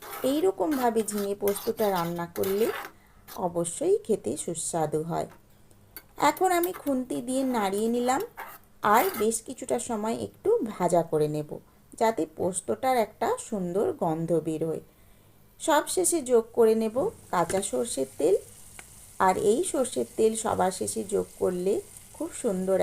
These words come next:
একটা ফ্লেভার হয়। এই সর্ষের তেলটা যোগ করার পরেও আমি আরেকটু সময় নাড়িয়ে নিচ্ছি, একটু ভাজা ভাজা হবে। পোস্ত ভাজার একটা অপূর্ব সুন্দর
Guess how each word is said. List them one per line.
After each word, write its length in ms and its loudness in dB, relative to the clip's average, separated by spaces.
একটা 260 -4
ফ্লেভার 380 2
হয়। 200 -2
এই 160 2
সর্ষের 420 0
তেলটা 300 2
যোগ 120 4
করার 260 4
পরেও 280 4
আমি 140 0
আরেকটু 340 0
সময় 280 -4
নাড়িয়ে 380 0
নিচ্ছি, 340 -4
একটু 320 -4
ভাজা 280 4
ভাজা 280 2
হবে। 240 0
পোস্ত 300 2
ভাজার 400 2
একটা 220 -4
অপূর্ব 340 -2
সুন্দর 340 0